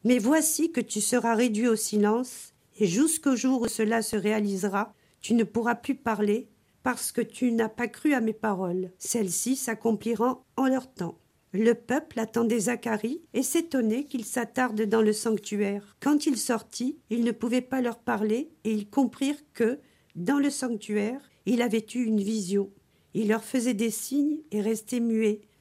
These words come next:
Lorsqu'il eut achevé son temps de service liturgique, il repartit chez lui. Quelque temps plus tard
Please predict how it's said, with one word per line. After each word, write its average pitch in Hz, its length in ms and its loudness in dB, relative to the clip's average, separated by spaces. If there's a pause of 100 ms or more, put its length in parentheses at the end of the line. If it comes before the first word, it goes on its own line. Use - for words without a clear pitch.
(120)
Lorsqu'il 277 440 2
eut 277 120 2
achevé 226 500 -2
son 208 300 0
temps 254 220 -2
de 226 120 0
service 220 460 -4
liturgique, 208 760 -6 (600)
il 208 160 4
repartit 233 540 0
chez 220 240 0
lui. 202 280 -4 (800)
Quelque 220 260 -2
temps 226 240 0
plus 214 160 -4
tard 277 380 -4